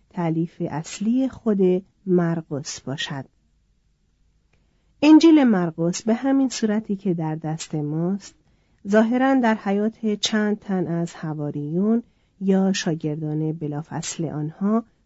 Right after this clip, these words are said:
موجود بوده است. پس محتمل به نظر نمی رسد که با خاطرات و تفسیرات این حواریون از مسیح اختلاف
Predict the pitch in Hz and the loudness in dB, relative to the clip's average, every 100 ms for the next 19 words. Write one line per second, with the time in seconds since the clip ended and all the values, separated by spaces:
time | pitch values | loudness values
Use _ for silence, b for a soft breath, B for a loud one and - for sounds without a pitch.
0 | 190 185 180 185 160 - - 139 131 147 | 0 2 2 2 0 0 -14 -12 -10 -10
1 | - - _ _ _ _ _ - 190 196 | -14 -20 _ _ _ _ _ -4 0 0
2 | 214 - - _ _ 190 180 - 196 202 | -2 -10 -16 _ _ -2 -2 -2 -2 0
3 | 240 240 202 196 185 190 208 208 226 214 | 2 2 2 2 0 0 -2 0 2 4
4 | 165 151 160 160 156 _ - 147 - _ | 2 -2 -8 -6 -8 _ -6 -6 -6 _
5 | _ - 170 170 - 175 - 180 196 208 | _ -4 -2 -2 -4 -8 -4 -4 -2 -4
6 | - 196 185 - 175 - - 165 160 165 | -6 -6 -6 -6 -10 -10 -6 -2 -2 -2
7 | - - 214 220 220 196 165 165 156 151 | -4 -6 0 0 0 -4 -4 -4 -4 -6
8 | 151 139 151 147 156 151 160 - 226 240 | -6 -8 -8 -10 -8 -8 -8 -4 -2 -2
9 | 240 _ _ _ _ 180 - 170 156 151 | -4 _ _ _ _ -10 -6 -4 -4 -4
10 | - | -6